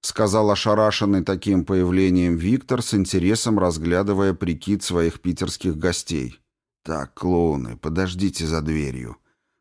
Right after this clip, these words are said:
по-хозяйски приказал Глеб. "Мы разговариваем". "А у нас назначено", скрипучим противным голосом сказал Жека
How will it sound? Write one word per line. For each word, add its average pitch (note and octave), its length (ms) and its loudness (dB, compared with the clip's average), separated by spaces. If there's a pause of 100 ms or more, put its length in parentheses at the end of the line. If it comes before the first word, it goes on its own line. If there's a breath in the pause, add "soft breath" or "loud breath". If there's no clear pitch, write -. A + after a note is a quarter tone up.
(140)
по-хозяйски G#2+ 600 0
приказал F2+ 560 0
Глеб. D#2+ 380 -2 (200)
"Мы D#2 180 -4
разговариваем". D#2 1000 -2 (880)
"А A#1 160 0
у - 140 2
нас - 480 0
назначено", A2 1120 0 (220)
скрипучим A2 840 0
противным F2+ 600 2
голосом G2 500 0
сказал F2+ 480 0
Жека D#2+ 540 -2